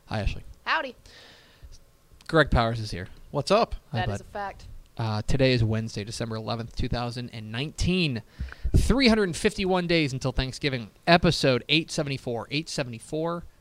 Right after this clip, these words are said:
Speaker 1: the O P S for Jose Canseco in his illustrious Texas Rangers career. Um, so we're gonna, I just figured this out. So this is eight seventy-four. We're gonna go to eight seventy-seven. That means that we will have done eight hundred and seventy-seven episodes.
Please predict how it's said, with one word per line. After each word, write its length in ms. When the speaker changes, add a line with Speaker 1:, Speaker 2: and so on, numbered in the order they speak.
Speaker 1:
the 120
O 100
P 180
S 120
for 160
Jose 360
Canseco 640
in 60
his 100
illustrious 320
Texas 380
Rangers 380
career. 360
Um, 540
so 180
we're 160
gonna, 180
I 80
just 200
figured 260
this 160
out. 200
So 60
this 100
is 80
eight 120
seventy-four. 540
We're 120
gonna 160
go 60
to 180
eight 140
seventy-seven. 760
That 160
means 300
that 100
we 120
will 120
have 160
done 340
eight 220
hundred 260
and 80
seventy-seven 480
episodes. 520